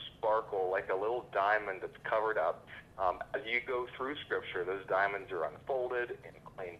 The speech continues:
up, and you see them even more brilliantly. Um, but that's the beauty of it.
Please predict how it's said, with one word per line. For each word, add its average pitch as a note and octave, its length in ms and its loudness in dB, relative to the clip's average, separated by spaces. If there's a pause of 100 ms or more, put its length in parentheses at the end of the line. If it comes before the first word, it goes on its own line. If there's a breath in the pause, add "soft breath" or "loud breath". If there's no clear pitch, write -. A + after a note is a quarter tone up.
up, F#2 180 0
and F#2 140 -6
you F2 60 -12 (100)
see G#2+ 100 0
them F#2 160 -4
even F2+ 240 -6
more D#2+ 140 -4
brilliantly. G2 640 -2 (680)
Um, F2+ 160 2
but - 240 -2
that's C3 240 2 (100)
the A#2+ 80 -2 (180)
beauty A2 360 -4
of D#2+ 120 -2
it. - 100 -10